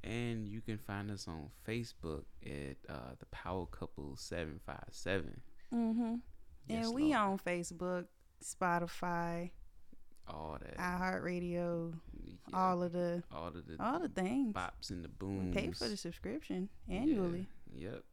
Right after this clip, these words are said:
Speaker 1: So we on it.
Speaker 2: <laughs>
Speaker 1: We on it. And, um,
Speaker 2: <laughs>
Speaker 1: this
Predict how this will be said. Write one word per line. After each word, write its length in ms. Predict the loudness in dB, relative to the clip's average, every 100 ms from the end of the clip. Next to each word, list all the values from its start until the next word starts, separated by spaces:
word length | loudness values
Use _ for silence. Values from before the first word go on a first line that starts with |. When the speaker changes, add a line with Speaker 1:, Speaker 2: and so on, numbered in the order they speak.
| -2 0 4
Speaker 1:
So 180 | 8 12
we 180 | 12 12
on 320 | 12 10 -2
it. 1120 | 4 6 6 4 -2 -4 -2 0 2 4 2
Speaker 2:
<laughs> 80 | 2 0 2
Speaker 1:
We 300 | 2 2 2
on 220 | 2 2
it. 180 | 2 -2 -8 -8 -8 -2
And, 240 | 0 2 2
um, 340 | 2 2 12
Speaker 2:
<laughs> 320 | 12 12 12
Speaker 1:
this 200 | 12 12